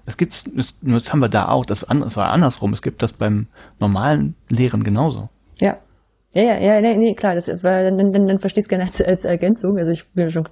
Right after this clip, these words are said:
Speaker 2: bewusst, dass du das quasi nicht nicht verwechseln, sondern das spielt halt so Hand in Hand. Ne? Also klar kannst du jetzt dann sagen, okay, damit kannst du sagen, ähm,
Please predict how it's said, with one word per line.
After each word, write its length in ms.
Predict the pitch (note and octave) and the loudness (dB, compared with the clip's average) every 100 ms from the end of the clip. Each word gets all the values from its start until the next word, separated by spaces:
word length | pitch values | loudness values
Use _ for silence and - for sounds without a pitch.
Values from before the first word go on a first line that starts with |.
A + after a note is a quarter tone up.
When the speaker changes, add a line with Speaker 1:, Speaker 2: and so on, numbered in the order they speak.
| - | -6
Speaker 2:
bewusst, 420 | - E3 F3 G3 | -2 2 2 2
dass 100 | D3+ | -2
du 100 | - - | -4 -4
das 200 | D3 - | -6 -4
quasi 260 | C#3+ D3 | -2 -2
nicht 280 | D3 D3+ - _ - - - - - - _ _ _ | -4 -6 -14 _ -20 -20 -20 -20 -20 -20 _ _ _
nicht 160 | F3+ D#3+ | -2 0
verwechseln, 320 | D#3+ E3+ E3+ | 2 0 2
sondern 180 | D#3+ D#3 | 0 2
das 120 | D#3+ D#3+ | 0 -2
spielt 200 | - F3 | 0 2
halt 120 | E3 | 2
so 120 | D#3+ | 2
Hand 160 | D#3 E3+ | 0 -2
in 100 | E3 | 0
Hand. 260 | D#3+ D#3+ _ _ _ _ _ | 0 -2 _ _ _ _ _
Ne? 200 | D#3 D3 - | -6 -6 -6
Also 320 | D3+ D3+ D3+ - _ _ _ _ - | -6 -6 -8 -14 _ _ _ _ -2
klar 160 | E3 | 0
kannst 240 | E3 F3 - | 2 2 2
du 60 | |
jetzt 140 | E3+ E3+ | 2 2
dann 100 | E3 | 0
sagen, 260 | D#3+ E3 | 0 -2
okay, 460 | D#3+ - E3+ F3 - - | -2 0 2 0 -2 -10
damit 400 | - D#3+ E3+ F3 | -4 0 2 0
kannst 280 | - F3 - | -2 -4 -2
du 60 | E3 | -4
sagen, 500 | D#3+ D#3+ D#3+ D#3+ D#3+ - _ _ _ _ | -2 -4 -4 -6 -10 -16 _ _ _ _
ähm, 720 | D#3+ D#3 D#3+ D#3 D3+ D#3 D#3+ | -4 -2 -2 -2 -4 -6 -8